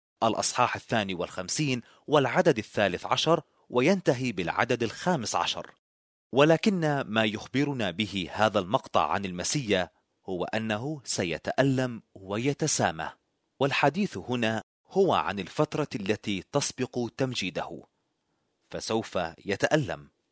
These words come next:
وهذا هو ما تروه في الآيات الثلاث التي أشير إليها في نهاية الأصحاح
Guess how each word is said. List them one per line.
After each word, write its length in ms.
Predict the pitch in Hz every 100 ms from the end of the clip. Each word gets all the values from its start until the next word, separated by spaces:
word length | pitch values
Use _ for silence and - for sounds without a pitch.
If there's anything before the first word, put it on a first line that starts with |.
| _ _ _ _ _ -
وهذا 460 | 110 117 143 151 135
هو 380 | 139 180 139 135
ما 220 | 107 101
تروه 580 | - 85 98 123 117 151
في 140 | -
الآيات 480 | 95 92 87 98 -
الثلاث 580 | 101 - 95 131 147 - - _ -
التي 440 | 156 180 - 156 - -
أشير 460 | - 117 117 127 -
إليها 500 | 92 101 104 120 143
في 240 | - 92
نهاية 440 | 85 80 101 110 -
الأصحاح 680 | 92 - - 110 110 104